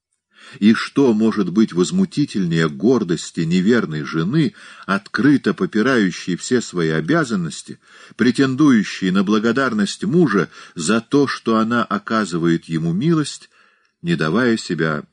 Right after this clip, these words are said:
застать на месте преступления? Совершенных существ нет в природе,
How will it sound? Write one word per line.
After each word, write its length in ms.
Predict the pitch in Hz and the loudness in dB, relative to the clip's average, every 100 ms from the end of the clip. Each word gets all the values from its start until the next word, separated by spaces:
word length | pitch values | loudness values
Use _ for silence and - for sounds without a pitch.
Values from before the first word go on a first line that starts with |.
| - | -14
застать 580 | 71 76 - 101 98 - | -8 -8 -8 -6 -6 -6
на 120 | 78 | -8
месте 300 | 73 - - | -8 -10 -12
преступления? 760 | 76 - - - - - _ _ _ _ _ _ _ _ _ _ _ _ _ _ _ _ _ _ _ _ _ _ _ _ _ _ | -12 -12 -14 -14 -16 -16 _ _ _ _ _ _ _ _ _ _ _ _ _ _ _ _ _ _ _ _ _ _ _ _ _ _
Совершенных 1080 | - - - - 127 151 151 143 139 - - | -4 0 0 0 0 -2 -2 -6 -10 -14 -20
существ 720 | - - 117 - 113 - - | -10 -8 -6 -4 -4 -4 -10
нет 260 | 107 139 104 | -4 -2 -2
в 80 | - | -6
природе, 480 | - 73 65 64 | -6 -6 -6 -12